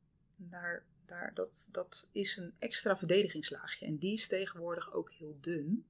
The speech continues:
door, als we dan naar voeding verder gaan kijken,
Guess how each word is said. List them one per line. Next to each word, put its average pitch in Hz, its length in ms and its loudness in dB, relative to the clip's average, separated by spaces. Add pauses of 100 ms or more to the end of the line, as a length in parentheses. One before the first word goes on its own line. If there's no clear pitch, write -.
(680)
door, 175 680 8 (1080)
als - 180 6
we 170 60 -2
dan 165 120 4
naar 151 140 4
voeding 220 300 4
verder 151 200 4
gaan - 200 -2
kijken, 170 580 0